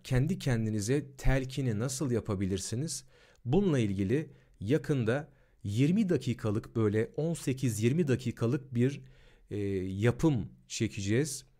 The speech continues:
İnşallah onun hazırlığını bitirdim. Geceliğin yatmadan önce basacaksınız YouTube'da, dinleyeceksiniz bunu.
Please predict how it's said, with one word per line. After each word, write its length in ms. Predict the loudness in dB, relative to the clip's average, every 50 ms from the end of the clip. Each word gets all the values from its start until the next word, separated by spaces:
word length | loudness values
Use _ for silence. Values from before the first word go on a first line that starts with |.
| _ _
İnşallah 600 | -4 -4 -4 -2 0 0 0 2 0 -2 -2 -2
onun 200 | -2 0 0 -2
hazırlığını 600 | 0 0 -2 0 2 0 0 2 0 0 -2 -4
bitirdim. 500 | -6 -8 -4 -4 -2 0 0 -2 -2 -4 -8 -16 -20 -20 _ _ -12 0
Geceliğin 520 | 2 4 4 6 6 6 6 6 4 4 2
yatmadan 680 | 2 2 0 0 0 -2 -2 0 0 2 2 0 0
önce 480 | 0 -2 -2 0 0 0 0 0 -2 -10 -18 -20 _ -16 _ 2
basacaksınız 800 | 2 4 4 2 4 4 2 2 0 0 -2 -2 -2 -2 -2 0
YouTube'da, 640 | -2 -2 -2 -4 -10 -12 -2 0 0 0 0 -4 -14 -20 -20 _ _ _ _ _ _ _ _ _ _ _ _ _ _ -4 -2
dinleyeceksiniz 800 | 0 2 2 2 2 2 0 -2 -2 -6 -8 -10 -10 -12 -12 -10
bunu. 240 | -8 -8 -8 -8 -10